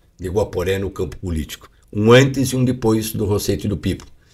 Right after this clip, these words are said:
Como é que tu justifica essa vitória esmagadora? Na verdade, no tete a tete, olho a olho, como nós estamos aqui, que foi o que vocês fizeram com menos de se-, sessenta mil reais pra fazer uma campanha dessa, dessa envergadura.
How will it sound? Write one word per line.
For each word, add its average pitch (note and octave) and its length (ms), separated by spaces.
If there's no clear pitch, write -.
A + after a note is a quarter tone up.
Como - 80
é - 20
que - 80
tu G3 100
justifica D3 520
essa A#2+ 180
vitória G#2+ 340
esmagadora? G2+ 880
Na C#3+ 160
verdade, D3+ 480
no D#3+ 140
tete D3+ 260
a C#3 40
tete, C3+ 320
olho C3+ 160
a - 20
olho, B2 240
como A#2+ 180
nós A2+ 180
estamos G#2+ 260
aqui, F#2+ 260
que F#2+ 120
foi A#2 220
o A#2 40
que - 120
vocês B2 300
fizeram A#2+ 380
com B2 120
menos B2+ 380
de - 80
se-, - 400
sessenta - 560
mil G#2+ 140
reais F#2 320
pra G2+ 100
fazer F2+ 200
uma F#2 140
campanha F2+ 380
dessa, F#2 320
dessa F#2 220
envergadura. D#2 560